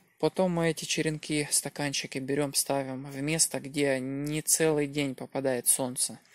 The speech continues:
Потому что, опять же, они не любят сильную жару.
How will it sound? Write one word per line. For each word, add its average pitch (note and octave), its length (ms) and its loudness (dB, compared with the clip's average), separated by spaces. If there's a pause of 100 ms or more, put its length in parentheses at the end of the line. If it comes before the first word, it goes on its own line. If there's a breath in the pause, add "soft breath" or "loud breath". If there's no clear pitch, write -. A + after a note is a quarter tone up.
(500 loud breath)
Потому C#3 400 -2
что, C3+ 500 0 (920 loud breath)
опять B2+ 340 -4
же, - 80 -6
они C3 240 -2
не C3+ 140 -2
любят C#3 340 -2
сильную B2+ 400 -2
жару. D3 380 -2